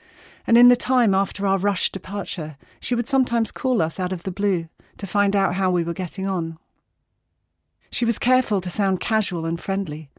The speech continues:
but the calls themselves spoke of guilt. There was a mirror in that apartment, ornate and gilded, that was so large it reflected the looker not as the centre of the image, but as part of a greater scene.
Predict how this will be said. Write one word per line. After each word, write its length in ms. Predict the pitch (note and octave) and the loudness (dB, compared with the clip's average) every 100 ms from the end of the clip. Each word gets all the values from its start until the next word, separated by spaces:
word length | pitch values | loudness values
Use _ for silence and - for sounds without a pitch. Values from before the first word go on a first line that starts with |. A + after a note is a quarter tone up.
| _ _ - | _ _ -12
but 120 | - | -10
the 60 | - | -6
calls 340 | - A3 F3+ | 0 0 0
themselves 600 | F3 E3 - F#3 D#3 - | -4 -4 -4 -4 -4 -8
spoke 440 | - - - D#3+ D3+ | -14 -14 -8 -8 -8
of 120 | - | -8
guilt. 380 | F3+ E3 - _ _ _ _ _ _ _ _ _ _ _ _ - - | -6 -6 -10 _ _ _ _ _ _ _ _ _ _ _ _ -20 0
There 120 | C4 | 4
was 120 | C4 | 6
a 60 | C4 | 8
mirror 280 | B3 B3+ A#3 | 8 6 4
in 200 | F3 F3 | 2 0
that 180 | E3 - | -2 -4
apartment, 640 | - E3+ - - C3 - _ - | -6 -6 -4 -4 -6 -12 _ -6
ornate 480 | G3 G3+ G#3 F3+ F3 | 0 2 2 0 -2
and 180 | F3 | -4
gilded, 460 | F3 F#3 F3+ D#3 - _ _ - - | 0 -2 -2 -6 -8 _ _ -20 -4
that 100 | A3 | -2
was 120 | G#3+ | 0
so 160 | - A#3 | 2 4
large 360 | A3+ A3 G3+ F#3 | 4 4 2 -2
it 80 | |
reflected 520 | - F3 G#3+ - - F3+ | -4 -4 -2 -2 -4 -2
the 100 | F#3 | -2
looker 380 | G3 - D#3 F3 | -2 -4 -4 0
not 180 | G3 G#3 | 0 2
as 140 | - | 0
the 120 | G#3 | -2
centre 360 | - G#3 G3 G3 | 0 0 0 -2
of 100 | - | -2
the 120 | - | -2
image, 420 | G3 F3+ D3+ - - - - | 0 0 -2 -10 -18 -20 -8
but 80 | - | -4
as 100 | F#3+ | -4
part 300 | - G#3 G3 | 0 0 0
of 100 | F3+ | -2
a 60 | F3+ | -4
greater 400 | G3 F#3+ F3+ F3 | 0 0 -2 -6
scene. 500 | - G#3 F#3 E3 | -6 -4 -2 -4